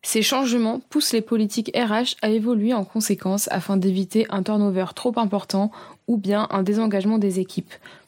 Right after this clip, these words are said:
tout en recrutant des talents innovants et performants.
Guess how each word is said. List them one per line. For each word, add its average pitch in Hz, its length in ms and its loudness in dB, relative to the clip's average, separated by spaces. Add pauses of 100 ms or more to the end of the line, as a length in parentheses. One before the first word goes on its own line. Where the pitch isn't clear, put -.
(140)
tout 269 200 0
en 214 60 2
recrutant 202 480 -2
des 196 140 0
talents 190 360 0
innovants 214 540 0
et 240 100 0
performants. 180 580 -2